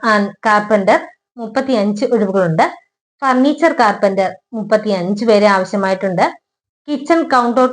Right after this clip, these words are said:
കൗണ്ടർ ടോപ്പ് ഇൻസ്റ്റാളർ നാൽപത്തിയഞ്ച് പേരെ ആവശ്യമായിട്ടുണ്ട്. കിച്ചൺ അപ്ലയൻസസ് ടെക്നീഷ്യൻ നാൽപത്തിയഞ്ച് ഒഴിവുണ്ട്. അപ്പൊ ഇതിന്റെ സാലറി വരുന്നത് ആയിരത്തി എണ്ണൂറ് സൗദി റിയാൽ, ഇന്ത്യൻ റുപ്പീസ് നാൽപത്തി രണ്ടായിരം രൂപ. അടുത്തത് ജനറൽ ലേബർ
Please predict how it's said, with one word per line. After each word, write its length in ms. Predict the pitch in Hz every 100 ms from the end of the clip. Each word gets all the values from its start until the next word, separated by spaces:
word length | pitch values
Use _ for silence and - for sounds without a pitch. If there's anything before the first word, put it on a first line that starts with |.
| - _ 269
കൗണ്ടർ 540 | - 240 247 269 269 247
ടോപ്പ് 260 | 240 240
ഇൻസ്റ്റാളർ 500 | 240 214 240 208 175 - _ _
നാൽപത്തിയഞ്ച് 720 | 214 202 - 214 233 190 202
പേരെ 220 | 220 208
ആവശ്യമായിട്ടുണ്ട്. 760 | 208 202 208 202 202 196 180 247 339 - _ _ _
കിച്ചൺ 400 | 277 269 311 311 240
അപ്ലയൻസസ് 580 | - 247 240 233 285 285 233
ടെക്നീഷ്യൻ 500 | 214 226 220 220 170 - _ _ _ _ _ 247
നാൽപത്തിയഞ്ച് 720 | 220 208 240 262 214 196 208
ഒഴിവുണ്ട്. 480 | 262 233 208 180 214
അപ്പൊ 680 | 349 - _ _ _ _ -
ഇതിന്റെ 220 | 226 233
സാലറി 380 | 226 226 214 254
വരുന്നത് 420 | 240 214 202 294 233
ആയിരത്തി 420 | 214 214 226 226
എണ്ണൂറ് 360 | 233 202 208
സൗദി 380 | 277 233 196 196
റിയാൽ, 260 | 190 170 156 _ _
ഇന്ത്യൻ 300 | 214 202 214
റുപ്പീസ് 340 | 214 214 320 240
നാൽപത്തി 560 | 196 185 202 320 381 214
രണ്ടായിരം 520 | 190 175 175 175 170
രൂപ. 200 | 170 165
അടുത്തത് 1300 | 165 _ _ _ _ _ _ _ _ 269 277 269
ജനറൽ 400 | 208 240 240 254 -
ലേബർ 380 | 220 208 175